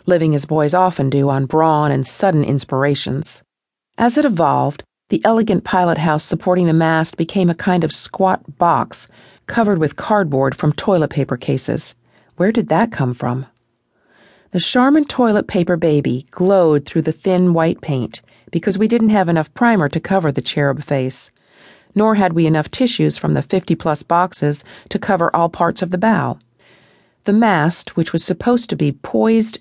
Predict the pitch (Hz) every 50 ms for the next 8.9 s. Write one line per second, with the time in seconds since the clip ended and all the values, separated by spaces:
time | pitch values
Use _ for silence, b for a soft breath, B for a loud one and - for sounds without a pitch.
0 | _ 175 - - 190 190 196 170 160 - - 156 147 147 135 - - 139 135 139
1 | 156 - - - _ _ _ _ 196 214 214 208 190 175 208 196 196 - - 143
2 | 135 127 - - 143 143 143 - 170 160 - - - 240 220 202 160 143 135 -
3 | - - - - 151 151 147 147 - 160 151 147 139 160 147 - 156 151 151 147
4 | 147 139 - 120 - 123 - _ _ _ _ _ _ _ _ _ _ _ 214 240
5 | 277 262 254 - - - 151 - 160 143 - - - 139 135 - - 233 220 -
6 | - 139 - - - 139 - - - 143 135 139 - 160 156 151 - 151 147 -
7 | - - - 190 175 160 143 139 139 139 139 131 143 139 - 156 - 151 143 143
8 | 131 - - - 262 254 - - 135 123 123 - 143 139 135 139 139 143